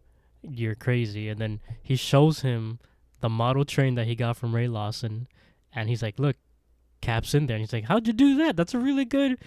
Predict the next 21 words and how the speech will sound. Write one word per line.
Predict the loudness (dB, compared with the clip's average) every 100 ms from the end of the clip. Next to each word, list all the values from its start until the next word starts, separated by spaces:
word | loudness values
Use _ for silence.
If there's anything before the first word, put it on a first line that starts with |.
| -14 -2
that | 2
looks | 2
just | 2 4 4 4
like | 0
Cap." | 0 -2 0 -2
He's | -2
like, | -2
"No, | 0 0
it's | -2
a | -4
ghost | -4 -4 -4
train." | -2 0 -2 -6 -16 -20 -20 -20 _
And | -4 0
then | 4
they |
have | 4 6
the | 4
conversation, | 4 2 4 2 -2 -2 -4
and | -6
then | -6
eventually | -6 -8 -8 -6 -4